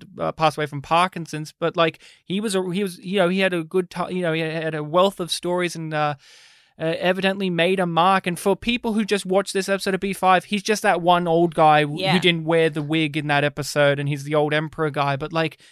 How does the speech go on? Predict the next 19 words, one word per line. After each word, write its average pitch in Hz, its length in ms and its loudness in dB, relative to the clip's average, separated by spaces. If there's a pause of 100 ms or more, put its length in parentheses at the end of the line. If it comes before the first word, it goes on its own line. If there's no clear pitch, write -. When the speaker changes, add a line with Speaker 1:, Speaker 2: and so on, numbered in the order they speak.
(380)
Speaker 2:
There's 214 120 2
Speaker 1:
that's 226 140 4
the 247 80 4
thing 233 180 0
I 208 60 4
love 196 160 4
about 196 160 2
this 185 120 0
spotlight 185 380 -2
section. 156 240 -6
We 180 100 -2
look 220 220 2
at 226 80 -10
these 220 160 -4
Speaker 2:
Mm. 247 80 -8
Speaker 1:
people, 208 240 -2
and 196 60 -2
it's 190 120 -8
like, 180 180 -4